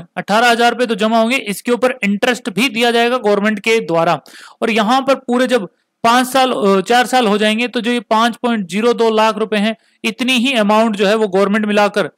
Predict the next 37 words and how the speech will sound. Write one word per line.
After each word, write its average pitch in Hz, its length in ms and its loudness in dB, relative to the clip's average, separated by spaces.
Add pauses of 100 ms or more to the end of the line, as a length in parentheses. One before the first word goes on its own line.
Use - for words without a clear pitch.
(240)
आपको 185 260 0
पकड़ा 220 320 2
देगी, 226 180 0
उसके 233 240 -2
ऊपर 226 280 -2
इंटरेस्ट 185 400 -2
लगाकर 175 400 0
वो 226 120 2
बन 214 160 0
जाती 208 280 0
है 247 60 -6
इलेवन 202 380 0
पॉइंट 220 240 -2
सेवन 196 320 -2
वन 165 220 -4
लाख 151 240 0
रुपीज। 151 340 -8 (400)
और 226 80 0
यहाँ 240 180 4
पर 254 140 -2
जो 254 120 -2
सैलरी 220 400 0
है 226 100 2
वो 226 120 0
आप 220 120 2
देख 220 200 -2
सकते 220 260 -6
हैं 220 120 -2
कि 226 280 -6
ये 196 200 0
पहले 208 340 0
साल 214 240 0
जो 202 100 -2
है 214 60 0
वो 214 280 0 (240)
इक्कीस 226 320 -2
हजार, 214 280 -2